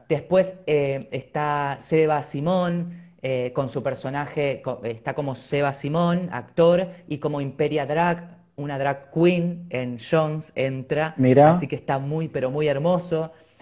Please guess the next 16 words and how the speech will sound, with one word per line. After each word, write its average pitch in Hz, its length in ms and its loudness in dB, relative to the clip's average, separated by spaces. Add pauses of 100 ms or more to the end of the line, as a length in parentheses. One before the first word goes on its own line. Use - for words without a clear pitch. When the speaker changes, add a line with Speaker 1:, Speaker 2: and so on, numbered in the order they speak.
(140)
Speaker 1:
Eh, 131 1000 0 (120)
que 151 120 4
es 147 80 2
de 139 100 -2
Salta, 160 760 0 (580)
es 127 280 -10
salteño 127 760 -6
Sebas. 147 600 -4 (400)
Eh, 147 440 2
y 214 440 -2 (260)
Juan 185 280 -2
Cabarillas, 196 800 0 (260)
que 165 340 6
es 185 200 -8 (220)
de 160 240 2
Guatemala. 127 600 -2